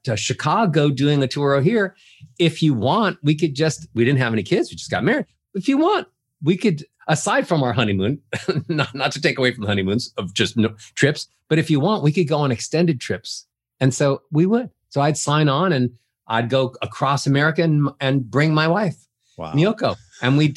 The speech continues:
Speaker 1: we literally tour <laughs> and, and bands. So especially rock bands, they don't even get up till noon.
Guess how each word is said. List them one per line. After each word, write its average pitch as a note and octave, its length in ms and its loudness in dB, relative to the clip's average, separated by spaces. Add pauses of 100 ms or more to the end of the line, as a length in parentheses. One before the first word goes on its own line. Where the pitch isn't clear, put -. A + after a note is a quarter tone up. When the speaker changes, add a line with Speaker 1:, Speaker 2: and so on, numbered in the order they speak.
Speaker 1:
we E3+ 160 0
literally G3+ 400 2
tour G#3+ 500 0 (300)
<laughs> - 300 -12
and, F3+ 200 0
and E3 200 2
bands. G#3 300 0
So C3+ 180 0 (260)
especially F3 380 0
rock F#3 200 0
bands, C#3+ 200 0
they F#3 80 2
don't G3+ 120 2
even E3 120 2
get E3 180 0
up A#3 200 -2
till B2 160 0
noon. D3 540 0